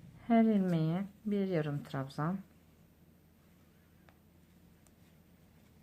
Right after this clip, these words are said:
Bundan sonrası istediğiniz boya gelene kadar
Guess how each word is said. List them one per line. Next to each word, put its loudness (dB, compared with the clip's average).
Bundan 8
sonrası 6
istediğiniz 0
boya 6
gelene 2
kadar -2